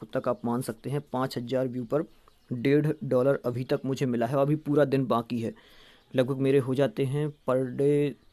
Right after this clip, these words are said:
तीस हज़ार व्यू तक हो जाते हैं। तो आप सोच सकते हैं कि कितना मुझे per day मिलता होगा। और फिर YouTube के एड्स के ऊपर रहता है कि कितना एड्स, अ, जो कि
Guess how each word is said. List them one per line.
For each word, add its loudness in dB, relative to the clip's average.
तीस 0
हज़ार 2
व्यू -2
तक 0
हो -6
जाते 0
हैं। -2
तो 0
आप -2
सोच -6
सकते -8
हैं -4
कि -6
कितना -6
मुझे -2
per 2
day 0
मिलता 0
होगा। 0
और 4
फिर 2
YouTube 0
के 4
एड्स 2
के 0
ऊपर 0
रहता -4
है -4
कि -10
कितना -4
एड्स, -2
अ, -6
जो -2
कि -4